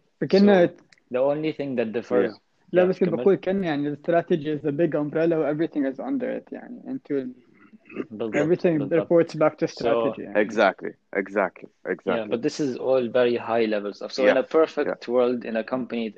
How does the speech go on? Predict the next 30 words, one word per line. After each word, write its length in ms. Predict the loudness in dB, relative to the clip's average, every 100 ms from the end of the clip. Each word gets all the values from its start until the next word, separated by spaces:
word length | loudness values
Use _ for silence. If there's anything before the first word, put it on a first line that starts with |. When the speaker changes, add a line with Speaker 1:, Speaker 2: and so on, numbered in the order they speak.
| -6
Speaker 2:
if 80 | -4
you 80 | -4
have 180 | 0 0 0
actual 340 | -4 -6 -6
employees 600 | -6 -6 -8 -4 -6 -6
وكل 220 | -10 -10 -8
شيء, 320 | -8 -8 -10 -14
this 160 | -12
is 80 | -14
exactly 380 | -8 -6 -6 -10
how 80 | -18
it 120 | -18 -16
works. 240 | -18 _
But 160 | -14 -10
what 180 | -8 -6 -4
actually 380 | -4 -4 -4 0
happens 400 | -2 -2 -8 -8
in 100 | -8
this 160 | -8
case 260 | -6 -6 -6 -8
is, 220 | -10 -12 _ _ -12
since 200 | -10 -8
they're 260 | -4 -4 -4 -4
volunteers, 680 | 0 0 -2 -6 -6 -4 -4
Speaker 1:
Mm. 60 | -4
Speaker 2:
like 160 | -4 -4
I 80 | -10
said, 260 | -8 -10 -12 _ _ -12
sometimes 400 | -10 -4 -4 -4
they 120 | -4